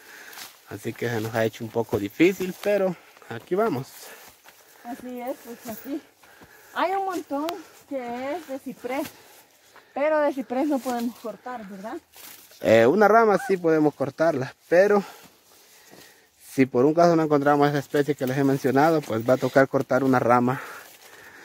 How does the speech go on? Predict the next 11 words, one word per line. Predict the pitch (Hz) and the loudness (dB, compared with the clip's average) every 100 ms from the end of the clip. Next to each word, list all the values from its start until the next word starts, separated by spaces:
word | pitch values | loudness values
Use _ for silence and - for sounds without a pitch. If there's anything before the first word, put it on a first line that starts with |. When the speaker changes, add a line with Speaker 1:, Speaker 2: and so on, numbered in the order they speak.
| - - | -20 -4
Speaker 1:
de | 117 117 | 4 6
algún | 117 117 | 6 4
otro | 135 139 127 | 2 6 6
árbol | 143 143 143 | 6 4 2
maderable. | 117 104 117 113 95 - - - - - | 2 2 2 0 -4 -12 -18 -20 -20 -2
Una | 147 143 | 2 6
rama | 135 139 139 | 6 6 4
sí | 135 123 123 | 0 -2 2
es | 127 123 _ - - - - - | 2 0 _ -20 -20 -20 -20 -8
aceptable | - 120 113 - - 123 123 | -4 -2 -4 -6 0 2 2
cortarla, | - 104 - 139 180 185 | 0 -4 2 4 4 0